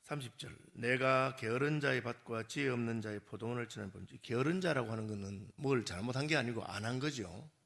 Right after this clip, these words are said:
그래서 이 지혜로운 분이 말하기를 꼭 뭘 잘못해서만 일이 망쳐지는 게 아니고 해야 될 일을 하지 않으면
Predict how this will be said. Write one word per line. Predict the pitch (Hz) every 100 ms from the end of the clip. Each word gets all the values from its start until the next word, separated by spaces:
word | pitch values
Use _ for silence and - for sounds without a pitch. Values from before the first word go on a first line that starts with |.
| _ _ _ _ _ _ _ _
그래서 | 143 110 -
이 | 120 123 113
지혜로운 | 151 135 120 110
분이 | 113
말하기를 | 107 113 117 107 131 - _ _ _ _ _
꼭 | - 170
뭘 | 165 156 160
잘못해서만 | - 107 123 135 156 156 180 170 147 151 160 170
일이 | 123 120
망쳐지는 | 117 123 - 107 107
게 | 92
아니고 | 90 117 95 101 170 - _ _ _ _ _ -
해야 | 160 170
될 | 160 156 143
일을 | 131 127 131
하지 | - 165 151 131
않으면 | 151 160 135 139 160